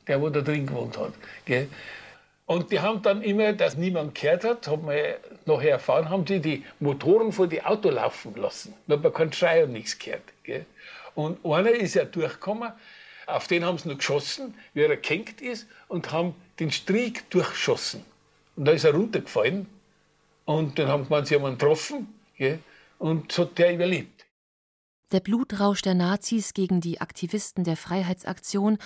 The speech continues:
Speaker 2: fordert nirgends so viele Opfer wie in Penzberg.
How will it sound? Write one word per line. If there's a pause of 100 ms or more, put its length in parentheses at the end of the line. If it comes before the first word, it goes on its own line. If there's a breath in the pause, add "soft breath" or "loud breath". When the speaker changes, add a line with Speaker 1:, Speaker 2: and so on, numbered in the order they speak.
(140 loud breath)
Speaker 2:
fordert
nirgends
so
viele
Opfer
wie
in
Penzberg.